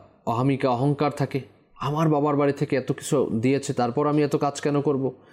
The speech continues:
ঘরের মধ্যে এত লোক রয়েছে, বসে বসে খাচ্ছে, আমি কেন কাজ, একা কাজ করব?" তো দেখুন, কাজ করলে কি আপনার সমস্যা হবে? কাজ করলে, সওয়াবের নিয়তে করলে ইনশাআল্লাহ তাআলা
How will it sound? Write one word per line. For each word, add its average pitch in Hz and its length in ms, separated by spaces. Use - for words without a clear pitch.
ঘরের 123 300
মধ্যে 139 200
এত 123 120
লোক 147 280
রয়েছে, 143 280
বসে 120 240
বসে 135 160
খাচ্ছে, 139 300
আমি 131 160
কেন 143 220
কাজ, 139 240
একা 131 220
কাজ 139 240
করব?" 135 340
তো 104 60
দেখুন, 117 240
কাজ - 300
করলে 135 220
কি 135 160
আপনার 110 300
সমস্যা 113 420
হবে? 107 260
কাজ 104 300
করলে, 104 240
সওয়াবের 110 360
নিয়তে 123 340
করলে 110 240
ইনশাআল্লাহ 101 380
তাআলা 98 300